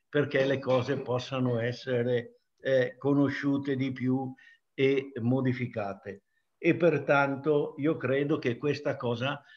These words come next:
debba essere, eh, eh, eh, organizzata meglio.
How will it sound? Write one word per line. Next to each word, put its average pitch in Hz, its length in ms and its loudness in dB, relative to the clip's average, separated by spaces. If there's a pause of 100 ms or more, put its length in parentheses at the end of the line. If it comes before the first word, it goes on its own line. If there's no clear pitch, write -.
(200)
debba 139 400 0
essere, 139 840 0
eh, 120 420 -2
eh, 113 380 -2 (280)
eh, 120 640 0
organizzata 143 840 2
meglio. 107 580 -4